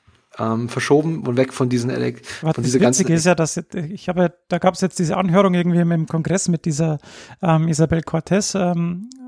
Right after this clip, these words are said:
Speaker 2: die dann die Leute von Exxon befragt haben, ob sie denn damals schon gewusst hätten,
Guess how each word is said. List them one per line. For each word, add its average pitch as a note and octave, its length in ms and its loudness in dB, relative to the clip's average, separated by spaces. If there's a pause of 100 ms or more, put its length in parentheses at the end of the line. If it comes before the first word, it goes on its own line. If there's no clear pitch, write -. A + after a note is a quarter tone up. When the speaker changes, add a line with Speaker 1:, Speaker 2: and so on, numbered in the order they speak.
(280)
Speaker 2:
die E3+ 100 -2
dann D#3 240 2 (100)
die E3 120 2
Leute D#3+ 280 4
von E3 120 -4
Exxon F#3 340 -2
befragt F3+ 360 2
haben, F3 100 0
ob F3+ 120 -2
sie - 100 -2
denn E3 200 0
damals F3 320 4
schon F3 120 0
gewusst D#3+ 420 0
hätten, E3+ 280 0